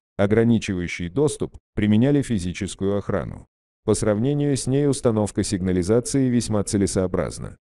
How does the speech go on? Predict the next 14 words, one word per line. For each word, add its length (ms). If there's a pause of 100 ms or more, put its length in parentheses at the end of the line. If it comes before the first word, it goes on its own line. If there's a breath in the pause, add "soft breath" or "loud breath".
(280)
Такое 320
решение 600
имеет 320
ряд 240
преимуществ, 760 (340)
а 120
именно, 540 (400)
повышенная 640
оперативность 680
при 180
реагировании 680
на 140
чрезвычайные 800
ситуации, 760